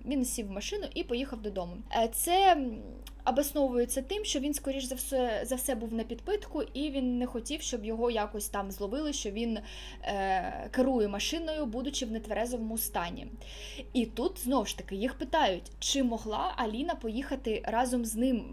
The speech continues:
чи могла вона взагалі сісти до нього маш-, в машину і поїхати кудись кататися. Тому що існує теорія, що декілька разів вони все ж таки каталися на машині. І чи від'їжджала Аліна з цим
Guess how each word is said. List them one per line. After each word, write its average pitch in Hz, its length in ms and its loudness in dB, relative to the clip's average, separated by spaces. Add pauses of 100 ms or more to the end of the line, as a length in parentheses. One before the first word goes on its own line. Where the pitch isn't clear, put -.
(180)
чи - 140 -2
могла 233 200 -2
вона 381 140 -2
взагалі 269 340 0
сісти - 440 -4
до 208 100 -4
нього 233 180 0
маш-, 214 360 -2
в 208 40 -4
машину 359 380 0
і 359 100 0
поїхати 311 420 -4
кудись 269 260 -4
кататися. 247 520 -2 (420)
Тому 302 220 2
що - 140 -2
існує 302 400 -2
теорія, 359 400 0
що - 160 -2
декілька 247 440 0
разів 226 300 -2
вони 277 200 0
все 302 200 0
ж 302 100 -8
таки 277 160 -6
каталися 294 640 -2
на 262 140 0
машині. 262 560 -2 (520)
І 262 100 -2
чи 311 200 0
від'їжджала 262 640 2
Аліна 214 380 0
з - 40 -6
цим 190 400 -6